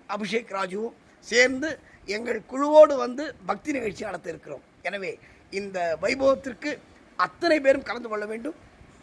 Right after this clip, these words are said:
எனது மதிப்பிற்குரிய திருவாளர் ஆனந்த்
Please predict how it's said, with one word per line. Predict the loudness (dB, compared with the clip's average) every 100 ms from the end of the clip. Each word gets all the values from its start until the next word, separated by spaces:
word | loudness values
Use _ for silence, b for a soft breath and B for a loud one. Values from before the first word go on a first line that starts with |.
| -20 -20 -20 -8
எனது | -6 -4 -6
மதிப்பிற்குரிய | -4 -6 -6 -6 -2 2 2 0 -6 B B
திருவாளர் | -4 2 4 2 -2 -8 -16 -6
ஆனந்த் | 2 4 4 0